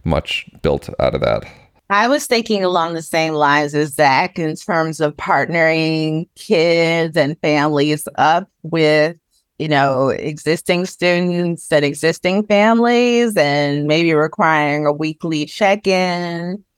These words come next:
Speaker 2: I think that would be a really great way to help integrate families into the school. You could also turn movie night into game night.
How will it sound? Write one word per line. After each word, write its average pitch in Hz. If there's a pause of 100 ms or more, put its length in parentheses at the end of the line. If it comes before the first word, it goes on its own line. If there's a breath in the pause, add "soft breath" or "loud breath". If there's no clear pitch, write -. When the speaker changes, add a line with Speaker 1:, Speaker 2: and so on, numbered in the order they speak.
(600)
Speaker 2:
I 175
think 185
that 165
would 165
be 160
a 156
really 160
great 151
way 147 (120)
to 160
help 143
integrate 143
families 139
into 139
the 135
school. 135
You 208
could 220
also 247
turn 180 (560)
movie 226
night 175
into 180
game 165
night. 302